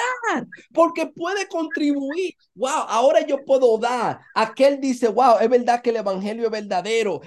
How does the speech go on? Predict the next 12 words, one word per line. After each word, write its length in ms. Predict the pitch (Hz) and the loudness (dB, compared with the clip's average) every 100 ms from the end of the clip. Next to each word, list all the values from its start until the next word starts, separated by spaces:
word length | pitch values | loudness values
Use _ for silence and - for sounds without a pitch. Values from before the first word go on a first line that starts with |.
| - | -6
Le 160 | 220 | -6
da 160 | 233 269 | -4 -6
gracias 440 | 269 254 - 247 | -6 -8 -6 -6
a 40 | 208 | -6
Dios, 340 | 220 262 226 - | 0 2 2 0
se 240 | - 247 | 0 2
ora. 480 | 233 294 277 202 - _ | 4 4 4 2 -4 _
So, 200 | 320 311 | 0 2
al 140 | 330 | 2
final 400 | 311 302 330 349 | 0 2 4 4
del 240 | 294 247 233 | 4 2 -2
día, 460 | 339 392 254 240 | -4 -2 -4 -6